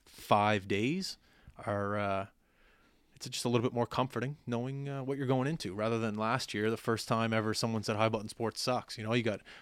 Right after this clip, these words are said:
hundred twenty-four people, hundred twenty-four games,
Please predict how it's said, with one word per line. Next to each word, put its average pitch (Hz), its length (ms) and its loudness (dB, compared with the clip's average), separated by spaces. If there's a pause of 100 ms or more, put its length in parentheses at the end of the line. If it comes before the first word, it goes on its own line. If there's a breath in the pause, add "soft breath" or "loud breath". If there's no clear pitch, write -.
hundred 113 300 2
twenty-four 127 460 4
people, 127 380 2
hundred 143 240 4
twenty-four 143 420 2
games, 135 480 2